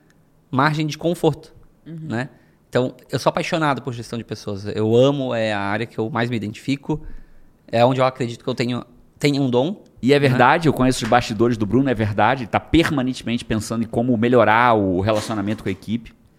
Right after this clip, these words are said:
Speaker 1: E aí eu entendi o seguinte, eu tenho que ir atrás daquilo que eu não sou bom, né? É, no meio dessa jornada, eu entendi algo que, talvez essa é uma boa frase também pro, pro Five.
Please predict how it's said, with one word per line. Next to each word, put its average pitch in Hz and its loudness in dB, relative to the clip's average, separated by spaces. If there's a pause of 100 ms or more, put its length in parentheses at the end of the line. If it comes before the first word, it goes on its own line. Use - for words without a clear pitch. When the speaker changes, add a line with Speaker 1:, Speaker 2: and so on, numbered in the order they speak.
(440)
Speaker 1:
E 147 -2
aí 147 4
eu 175 0
entendi 147 -4
o 151 -4
seguinte, 151 -6
eu 135 -8
tenho 135 -6
que 135 -8
ir 127 0
atrás 123 -4
daquilo 131 -8
que - -12
eu 139 -4
não 175 -2
sou - -2
bom, 120 -2 (360)
né? 113 -8 (600)
É, 104 2
no 127 -2
meio 165 4
dessa 147 0
jornada, 107 -4 (560)
eu 113 -6
entendi 110 -6
algo 127 -2
que, 104 -8 (400)
talvez 127 -4
essa 143 -4
é - -4
uma 139 -2
boa 131 -4
frase 123 -2
também 110 -8
pro, 104 -8 (220)
pro 113 -8
Five. 127 2